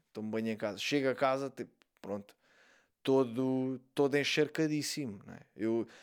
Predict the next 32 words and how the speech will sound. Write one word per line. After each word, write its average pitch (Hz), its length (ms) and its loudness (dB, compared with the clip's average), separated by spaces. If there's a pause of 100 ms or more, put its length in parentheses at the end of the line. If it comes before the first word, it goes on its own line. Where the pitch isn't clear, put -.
cheiro 190 400 6
a 208 40 6
mendigo. 214 760 0
Eu 131 140 2
chego 196 300 0
a - 20 0
casa 202 260 0
a 208 40 0
cheirar 214 320 0
a 214 60 -2
mendigo. 202 520 -8 (120)
A 113 80 2
Irina 170 300 2
nem 196 120 0
sai 202 180 -2
da 202 120 0
sala. 151 380 0
Eu 127 160 2
entro 180 260 0
e 170 40 -6
vou 170 120 -2
logo 175 140 0
para 196 140 -2
o 180 40 0
banho. 143 320 -2 (400)
Certinho 196 580 2
e 190 40 -4
direitinho. 160 520 -2
É 117 40 0
assim 135 200 -8
que - 60 -20
tenho, 139 260 -6